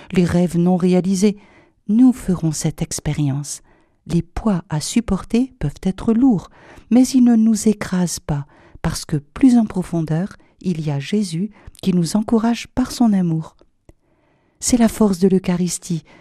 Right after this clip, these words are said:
Elle nous transforme en porteurs de Dieu, porteurs de joie, refusant de porter et répandre la négativité, adoptant, oserais-je dire, la devise du N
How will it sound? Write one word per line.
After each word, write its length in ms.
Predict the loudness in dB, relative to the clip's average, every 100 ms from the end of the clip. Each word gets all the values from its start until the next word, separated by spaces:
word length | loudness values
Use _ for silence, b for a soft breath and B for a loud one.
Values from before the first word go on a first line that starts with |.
| b b
Elle 120 | 2
nous 140 | 4 2
transforme 640 | 2 -2 -2 -2 0 2
en 100 | 0
porteurs 560 | -2 -4 -4 -2 -2 -2
de 100 | -4
Dieu, 320 | -2 -4 -4 b b b b -4
porteurs 460 | -4 0 0 0
de 160 | -4 -2
joie, 420 | -2 -2 -2 -6 b b b b
refusant 500 | 0 0 0 -2 0
de 140 | 0
porter 640 | -2 -4 -6 -6 0 0 -2 B B
et 120 | -2
répandre 640 | 2 2 2 -2 0 -2 -6 _
la 220 | -4 0
négativité, 920 | 2 0 0 -4 -6 -10 -10 -8 -10 -10 b b b b
adoptant, 640 | -4 -2 -4 -2 -2 -2 -2
oserais-je 460 | -4 -2 -4 -4
dire, 260 | -2 -2 -2 B B B
la 140 | 0
devise 440 | 0 -2 0 -2 -2
du 220 | -4 -6 b b 0
N 380 | 2 4 2